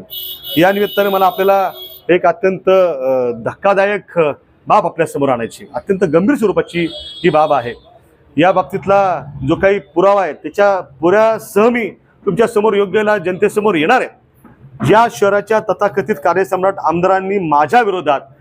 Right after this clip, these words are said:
बलात्काराचा खोटा गुन्हा दाखल करण्यासाठी त्या ठिकाणी आटापिटा चालवलेला आहे, हे मी अत्यंत जबाबदारीने त्या ठिकाणी सांगतोय. यासाठी काही माता भगिनींना पुढं करून त्यांना त्या ठिकाणी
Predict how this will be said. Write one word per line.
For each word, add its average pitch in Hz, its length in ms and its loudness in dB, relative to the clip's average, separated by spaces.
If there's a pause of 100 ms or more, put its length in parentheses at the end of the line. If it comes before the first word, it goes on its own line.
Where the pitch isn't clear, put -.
(300)
बलात्काराचा 190 880 0 (100)
खोटा 185 320 0
गुन्हा 170 340 -2
दाखल 175 300 -2
करण्यासाठी 170 760 -2 (400)
त्या 180 100 4
ठिकाणी 175 340 -2
आटापिटा 170 680 0
चालवलेला 156 680 0
आहे, 131 520 0 (360)
हे 190 80 2
मी 190 80 0
अत्यंत 170 440 0
जबाबदारीने 175 540 2
त्या 185 80 2
ठिकाणी 175 260 -2
सांगतोय. 156 380 2 (500)
यासाठी 180 420 0
काही 175 180 0
माता 156 300 2
भगिनींना 185 480 -2 (460)
पुढं 254 180 4
करून 165 320 -2 (360)
त्यांना 196 240 2
त्या 202 160 2
ठिकाणी 202 640 0